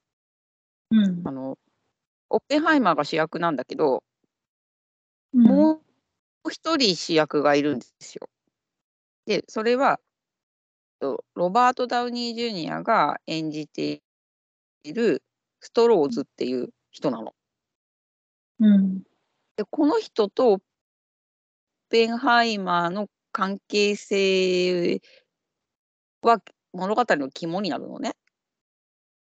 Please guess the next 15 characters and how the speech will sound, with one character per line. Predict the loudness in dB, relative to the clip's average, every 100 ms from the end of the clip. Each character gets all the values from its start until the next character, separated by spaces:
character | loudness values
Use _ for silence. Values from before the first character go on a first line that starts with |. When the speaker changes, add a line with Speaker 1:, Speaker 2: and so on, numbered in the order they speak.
| -8
Speaker 1:
う | -4
ー |
ん。 | 0 2 4 4 8 10 10 10 8 4 _ _ _ _ -6
Speaker 2:
だ | -2
け | 0
ど、 | 2 2 2 -4 _ _ _ _ _ _
こ | -6
の、 | 0 0 -2 _ _ _ _ _ _ _ _ _ -10 -8 -10 _ _ _ _ _ _ _ -20
ス | -4
ト | 2
ロ | 4 4
ー |
ズ | 2
さ | -4
ん、 | -6 -8